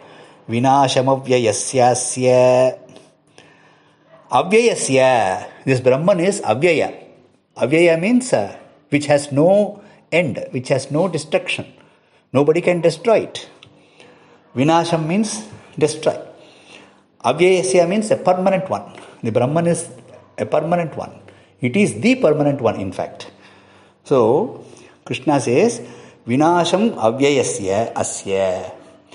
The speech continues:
The destruction of this permanent being, "न कश्चित् कर्तुम् अर्हति." Nobody can bring about.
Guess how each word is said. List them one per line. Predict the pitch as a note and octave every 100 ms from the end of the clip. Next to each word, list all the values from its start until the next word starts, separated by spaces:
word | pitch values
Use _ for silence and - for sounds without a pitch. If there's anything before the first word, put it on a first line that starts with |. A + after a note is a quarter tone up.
| - - - -
The | A#2+
destruction | A2+ C3+ - G3+ - G#3 G3
of | E3+ C3+ B2
this | F#3+ - - -
permanent | B2+ D#3 F3 F3+ D3+ A2
being, | C3 A2 A2 C3 B2+ - - - - _ _ -
"न | E3 -
कश्चित् | F#3+ - G#3+ - -
कर्तुम् | D3+ - E3+ D#3+
अर्हति." | F#2+ - G2 G2+ G#2+ G2+ F#2 F2 - - A2
Nobody | A#2 C3 C3 B2 A#2+ B2+ D#3+ -
can | B2 D3
bring | G2+ G#2 F#2
about. | F2+ -